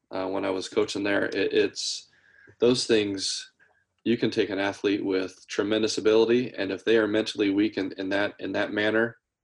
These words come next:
it destroys them, you know, 'cause when they're out there, and again, the only reason I can <laughs> talk about this the way that I do, 'cause I did it myself, and I,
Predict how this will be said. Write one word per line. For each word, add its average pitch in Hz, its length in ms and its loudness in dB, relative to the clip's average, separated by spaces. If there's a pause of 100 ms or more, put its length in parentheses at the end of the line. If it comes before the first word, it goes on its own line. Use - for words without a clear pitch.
(1000)
it 107 140 2
destroys 95 480 -2
them, - 180 -12 (160)
you - 120 -8
know, 95 120 -2
'cause 95 220 -4
when 104 140 -2
they're 104 140 0
out 131 140 0
there, 101 140 0
and 98 180 -2
again, 110 480 0
the 107 80 2
only 139 140 4
reason 127 220 4
I 110 60 0
can 101 220 -6 (260)
<laughs> - 280 -12
talk 120 240 0
about 104 240 2
this 104 160 2
the 101 80 0
way 110 140 6
that 104 100 0
I - 40 -6
do, 117 200 6
'cause 98 320 -2 (480)
I 117 140 2
did 113 180 4
it 92 60 0
myself, 98 600 -2 (100)
and 95 160 -4
I, 98 320 -2